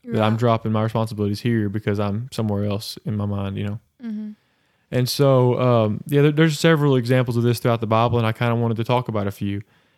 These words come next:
Speaker 1: And so many of you know the story of Job. Job lost absolutely everything. He lost his family. He lost his health. He lost absolutely everything. And I wanted to read the scripture that describes Job's response, right?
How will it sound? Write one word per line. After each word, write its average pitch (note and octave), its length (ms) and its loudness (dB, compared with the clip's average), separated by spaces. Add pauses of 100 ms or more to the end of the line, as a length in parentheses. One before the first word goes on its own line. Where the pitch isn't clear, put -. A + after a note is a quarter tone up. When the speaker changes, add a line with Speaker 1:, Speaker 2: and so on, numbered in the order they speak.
(120)
Speaker 1:
And A2 140 -2
so A2+ 340 0
many B2 260 0
of A#2+ 80 -2
you B2 120 -2
know A#2 220 2
the A2+ 80 0
story A#2 260 -2
of G#2+ 100 -2
Job. G#2+ 480 0 (220)
Job B2 320 2
lost A#2 260 -2
absolutely G#2+ 520 -6
everything. A2 420 -2
He A#2 100 0
lost G#2+ 240 -6
his G2+ 120 -10
family. A2+ 360 -2
He A2 80 -4
lost G2+ 260 -8
his G2+ 120 -14
health. A#2 280 -2
He A2+ 60 -4
lost G#2+ 320 -6
absolutely A2 720 -4
everything. G#2+ 560 -6 (460)
And A2 80 -2
I B2+ 40 2
wanted D#3 280 2
to C#3 120 -2
read C3 380 0
the A#2+ 140 -2
scripture - 800 -4
that A#2+ 120 0
describes A#2+ 600 0
Job's A#2 600 0
response, G#2+ 600 -8
right? A2+ 180 -4